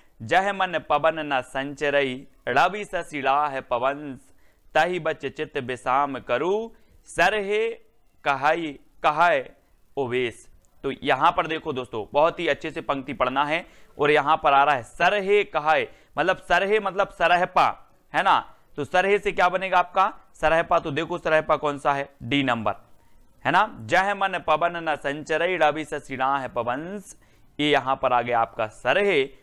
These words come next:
और सरहे को हमने पकड़ लिया और सरहे से बनेगा सरहपा। तो ये पंक्ति किसकी हो जाएगी? किसकी होगी?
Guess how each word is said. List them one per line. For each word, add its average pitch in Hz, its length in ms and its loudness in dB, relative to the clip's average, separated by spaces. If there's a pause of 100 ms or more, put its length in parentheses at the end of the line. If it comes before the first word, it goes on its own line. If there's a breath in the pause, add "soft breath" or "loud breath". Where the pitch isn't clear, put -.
(160)
और 123 100 -8
सरहे 139 340 -2
को 131 120 -4
हमने 127 260 -4
पकड़ 143 320 -2
लिया 156 400 0 (220)
और 123 80 -8
सरहे 180 380 0
से 180 180 -8
बनेगा 135 380 0
सरहपा। 147 560 2
तो - 340 -10
ये 131 60 -2
पंक्ति 156 400 -2
किसकी 165 300 -6
हो 160 140 0
जाएगी? 151 320 0 (360)
किसकी 151 260 -8
होगी? 175 320 -4